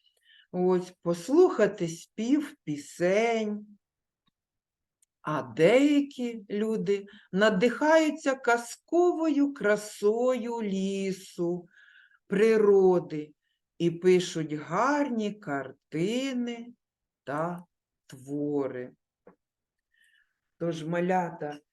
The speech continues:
ліс спонукає діт-, е, людей створювати гарні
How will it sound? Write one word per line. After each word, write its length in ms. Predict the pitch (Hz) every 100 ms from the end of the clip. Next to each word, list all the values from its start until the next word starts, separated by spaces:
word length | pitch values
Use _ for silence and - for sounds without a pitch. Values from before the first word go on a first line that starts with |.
| -
ліс 360 | 160 226 247 -
спонукає 840 | - 202 202 202 208 240 240 214
діт-, 420 | 165 190 185 _ -
е, 180 | 165
людей 640 | 170 190 180 214 247 247 240
створювати 1080 | - - 180 190 247 233 214 214 214 202 190 _ _ _
гарні 880 | 175 165 226 269 285 247 240 247 247